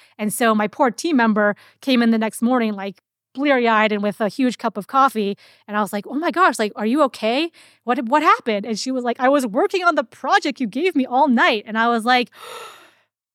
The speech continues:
"That's not due for two weeks. I'm so <laughs> sorry." And I felt terrible. So definitely be clear about when things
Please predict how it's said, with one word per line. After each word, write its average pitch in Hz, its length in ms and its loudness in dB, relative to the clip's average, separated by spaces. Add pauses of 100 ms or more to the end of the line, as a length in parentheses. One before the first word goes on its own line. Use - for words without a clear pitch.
(120)
"That's 285 340 2
not 269 380 4
due 269 260 4
for 269 160 0
two 277 260 0
weeks. 247 480 0 (100)
I'm 254 220 2
so 262 680 0
<laughs> - 180 -4
sorry." 277 420 0
And 220 120 -2
I 226 140 -4
felt 240 320 -2
terrible. 277 640 0 (240)
So 226 220 0
definitely 262 580 0
be 220 140 0
clear 208 380 0
about 196 400 -2
when 233 300 2
things 202 460 -2